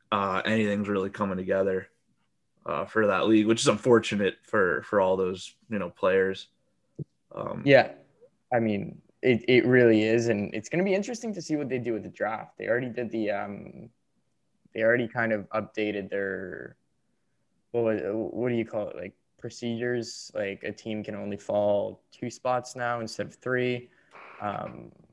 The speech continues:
Speaker 1: Yeah, they up-, and you can't win it more than two times, I
Speaker 2: Why,
Speaker 1: think, in five
Speaker 2: yeah.
Speaker 1: years.
Speaker 2: Yeah, something like that. So, um,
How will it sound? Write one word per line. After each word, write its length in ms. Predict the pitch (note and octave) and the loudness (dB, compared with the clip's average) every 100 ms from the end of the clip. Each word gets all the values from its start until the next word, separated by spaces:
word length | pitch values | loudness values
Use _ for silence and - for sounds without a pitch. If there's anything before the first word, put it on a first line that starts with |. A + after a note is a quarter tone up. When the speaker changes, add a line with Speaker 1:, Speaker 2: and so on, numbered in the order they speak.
| _ _ _ | _ _ _
Speaker 1:
Yeah, 280 | B2 C3 A#2 | 4 8 10
they 80 | A#2+ | 8
up-, 160 | C3 | 6
and 240 | D#3+ B2+ A#2+ | 6 6 6
you 60 | A2+ | 2
can't 320 | C3+ C3 A#2+ | 2 2 4
win 220 | A#2 A2+ | 6 6
it 180 | A2+ G2 | 4 2
more 240 | G#2+ G#2+ | 2 4
than 340 | A2 G#2 G2+ - _ | 4 2 -2 -8 _
two 300 | - - A#2 | -20 -2 0
times, 320 | G#2+ A2+ G2+ G#2 | 2 2 6 6
I 120 | A#2+ | 6
Speaker 2:
Why, 120 | A2+ | 6
Speaker 1:
think, 140 | A#2 A#2+ | 4 4
in 120 | A2+ | 4
five 280 | A2+ A2+ B2 | 6 4 4
Speaker 2:
yeah. 40 | |
Speaker 1:
years. 340 | B2 C#3 - - _ - | 0 -2 -8 -16 _ -4
Speaker 2:
Yeah, 320 | A2+ G#2+ G2+ | 4 6 6
something 400 | G2+ A2+ A2+ A2 | 2 -4 -6 -6
like 200 | G2+ G2 | -6 -6
that. 260 | G2 F#2 - | -4 -6 -8
So, 440 | - G2+ F#2+ F#2+ - - _ _ - | -2 0 0 -2 -6 -20 _ _ -2
um, 520 | A2 G2+ G2 G2 - | 4 4 2 -4 -10